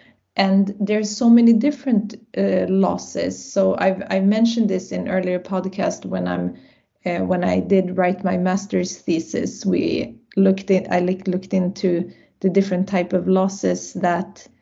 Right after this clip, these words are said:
that are, well, loss is actually an, a really,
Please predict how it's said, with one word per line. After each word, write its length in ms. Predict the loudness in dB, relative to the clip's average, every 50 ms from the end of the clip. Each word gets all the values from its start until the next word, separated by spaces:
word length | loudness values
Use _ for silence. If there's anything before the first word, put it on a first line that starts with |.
| _ _ _ _ _ _ _ -4
that 220 | 0 2 2 2 2
are, 240 | 2 0 0 -2 -6 -10 _ _ -8
well, 380 | -8 -2 2 4 4 4 4 4
loss 400 | 4 4 4 4 2 -2 -2 0
is 120 | 0 0 0
actually 640 | -2 -4 -6 -6 -6 -4 -2 0 0 -2 -4 -6 -14 _ _ _ _
an, 420 | -6 -6 -4 -4 -6 -8 -10 -12 -10 -4 -4
a 80 | -2 0
really, 680 | 2 2 4 4 4 2 2 2 2 0 -2 -4 -10